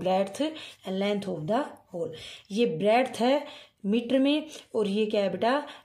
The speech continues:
लेंथ है किसमें? मीटर में। ठीक है, ये टेबल है, इसके हमें यहाँ और यहाँ ये जो ब्लैंक्स है इसको क्या करना है?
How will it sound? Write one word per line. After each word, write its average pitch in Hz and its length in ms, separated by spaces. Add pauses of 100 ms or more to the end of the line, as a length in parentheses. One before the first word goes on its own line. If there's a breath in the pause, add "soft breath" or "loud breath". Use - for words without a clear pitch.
लेंथ 190 360
है 208 180
किसमें? 220 560 (720)
मीटर 240 360
में। 156 160 (400 loud breath)
ठीक 262 160
है, - 180 (240 loud breath)
ये 220 100
टेबल 214 400
है, 269 200 (280 loud breath)
इसके 202 220
हमें 208 200
यहाँ 202 300
और 214 220
यहाँ 185 500
ये 208 220
जो 202 140
ब्लैंक्स 180 380
है 233 60
इसको 214 220
क्या 196 160
करना 175 260
है? 226 220